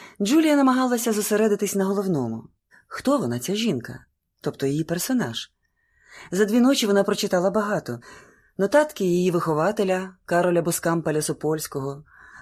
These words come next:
розвідки вітчизняних і закордонних істориків, спогади сучасників, якісь белетристичні вигадки. Але головної відповіді там і не знайшла. Часом одні джерела суперечили іншим.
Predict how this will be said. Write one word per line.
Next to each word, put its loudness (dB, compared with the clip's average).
розвідки 0
вітчизняних 2
і -2
закордонних 0
істориків, 0
спогади 0
сучасників, -2
якісь -2
белетристичні 0
вигадки. -4
Але -2
головної 0
відповіді -4
там -4
і -2
не -2
знайшла. -4
Часом -2
одні 2
джерела -4
суперечили -4
іншим. -4